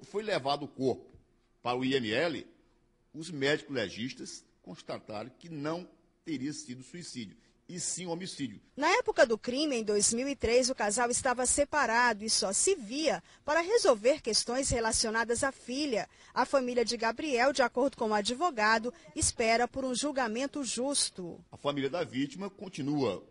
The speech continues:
Speaker 1: como qualquer família, é, que teve uma perca lamentável de um filho,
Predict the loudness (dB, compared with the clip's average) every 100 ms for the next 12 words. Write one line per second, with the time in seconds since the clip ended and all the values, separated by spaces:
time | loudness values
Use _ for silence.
0 | _ -8 -6 -4 -4 -2 -4 -4 -4 -4
1 | 0 0 0 -4 -10 _ _ _ _ _
2 | -6 -2 0 0 -2 -4 _ -20 -8 -4
3 | -2 -2 -4 -2 0 0 0 -4 -4 -4
4 | -8 -6 -6 -6 -8 -10 -8 -6 -4 -6